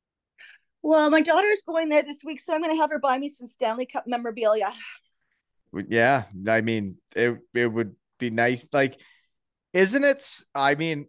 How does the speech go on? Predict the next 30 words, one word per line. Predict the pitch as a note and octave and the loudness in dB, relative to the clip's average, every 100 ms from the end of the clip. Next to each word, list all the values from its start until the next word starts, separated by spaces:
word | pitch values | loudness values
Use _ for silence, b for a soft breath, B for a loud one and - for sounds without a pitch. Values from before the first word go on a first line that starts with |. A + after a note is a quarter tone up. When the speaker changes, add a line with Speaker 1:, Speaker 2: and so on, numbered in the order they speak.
| _ | _
Speaker 2:
you're | C3+ C#3 D#3+ | -6 -2 0
not | D#3+ D#3 | 0 0
there | D#3 D3+ | 0 2
in | D3 | 0
Vegas | C3 D3 D3 D3 - | 0 -2 -2 -4 -6
to | C#3 | -10
see, | - - C#3+ C3 | -8 -4 -2 -4
but | A#2+ C#3 - | -4 -6 -6
you | C#3 C#3+ | -6 -6
were | C3+ B2 | -4 -4
there | A2 C3 C3 B2+ | -2 0 0 -2
in | A#2 | -2
Edmonton, | A#2+ C3+ C#3+ D3 - D#3 D3 D3 B2 | -4 -4 -8 -10 -6 -4 -4 -4 -6
and | B2 | -4
then | B2 B2 B2+ _ | -2 -4 -8 _
he | A#2+ C3+ | -12 -8
won | C3 D3 D3+ D3 D3 _ | 0 2 2 0 -6 _
s-, | - - - _ | -4 -2 -4 _
somewhere | - C3 B2 B2 A2 | -2 0 0 0 0
else. | G#2+ G#2+ - - b b b _ | 0 -2 -4 -8 b b b _
But, | C3+ B2 - - | 0 0 -2 -2
um, | B2+ A#2 G#2+ G2 | 0 0 -4 -8
Speaker 1:
Fort | - C4 | -4 -2
Speaker 2:
Wi-, | C4+ C4 | 0 0
Speaker 1:
Wayne. | A#3 G3 - _ - | -2 -6 -20 _ -4
Speaker 2:
Fort | D3 D3 | -2 0
Wayne. | C#3+ C3+ G#2+ G2 _ _ _ _ _ | 0 -2 -4 -12 _ _ _ _ _
Winning | C3 D3 F3+ A#3 C#4+ D4 - - | -6 0 0 0 -2 -4 -10 -14
changes | - B2+ B2+ B2 C3+ B2 - - | -6 -4 -2 -6 -8 -8 -4 0
everything. | A2+ F#2+ F#2+ - E2 | 0 -2 -10 -12 -14